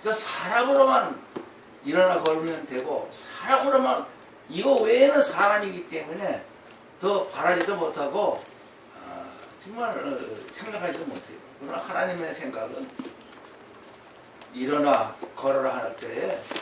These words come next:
영원토록 우리에게 하나님처럼, 하나님이 걸어가시는 것처럼 일어나 걸어가라는 그 하나님의 그, 어, 자기의 모든 것을 우리에게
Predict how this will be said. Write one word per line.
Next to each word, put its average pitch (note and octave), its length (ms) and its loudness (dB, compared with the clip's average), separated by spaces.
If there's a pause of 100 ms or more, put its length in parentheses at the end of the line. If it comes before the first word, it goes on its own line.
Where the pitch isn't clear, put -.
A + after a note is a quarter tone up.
(520)
영원토록 G#3+ 880 -2
우리에게 D#3 540 -8
하나님처럼, A3 720 -6 (480)
하나님이 A#3 960 2
걸어가시는 C3 560 -2
것처럼 C3 500 -8
일어나 - 300 -12
걸어가라는 - 540 -14 (600)
그 G3 100 -8
하나님의 F#3+ 680 2
그, - 280 -6 (400)
어, C3+ 180 -8
자기의 F#3+ 420 0
모든 A#3+ 380 2
것을 A3 240 -2
우리에게 F3 680 -2